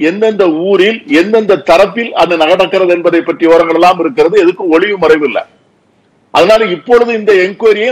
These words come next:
நாங்கள் வரவேற்கிறோம். இந்த என்கொயரி வேண்டாம்னு நாங்க சொல்லல. இந்த என்கொயரி போடுவதன் மூலமாக நாங்கள் பயந்து விடுவோம்னு நீங்க நினைக்க கூடாதுங்கிறது தான் நாங்க வைக்கிற வேண்டுகோள். நீங்க வந்து எத்தனை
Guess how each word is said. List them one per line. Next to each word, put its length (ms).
நாங்கள் 260
வரவேற்கிறோம். 500
இந்த 100
என்கொயரி 300
வேண்டாம்னு 500
நாங்க 260
சொல்லல. 260
இந்த 200
என்கொயரி 380
போடுவதன் 380
மூலமாக 480
நாங்கள் 200
பயந்து 380
விடுவோம்னு 420
நீங்க 180
நினைக்க 220
கூடாதுங்கிறது 640
தான் 300
நாங்க 280
வைக்கிற 240
வேண்டுகோள். 340
நீங்க 200
வந்து 220
எத்தனை 260